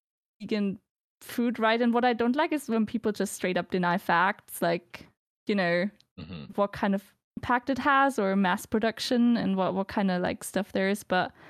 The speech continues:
Speaker 1: other than that, I don't really mind or care.
Speaker 2: Yeah, exactly. Like, there, there's one person I know that I guess they,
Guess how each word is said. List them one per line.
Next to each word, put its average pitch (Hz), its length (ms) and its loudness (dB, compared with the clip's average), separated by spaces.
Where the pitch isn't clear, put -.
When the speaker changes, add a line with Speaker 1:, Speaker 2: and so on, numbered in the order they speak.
Speaker 1:
other 196 180 0
than 190 160 2
that, 170 180 2
I 165 300 0
don't 170 280 -2
really - 320 -4
mind 185 360 0
or 190 140 -4
care. 202 380 -2
Speaker 2:
Yeah, 76 340 -6
exactly. 78 600 -8
Like, 98 280 0
there, 98 320 -4
there's 92 140 -6
one 92 200 -6
person 98 340 -2
I 87 120 0
know 82 380 -4
that 76 440 -4
I 76 80 -8
guess 76 280 -6
they, 76 260 -6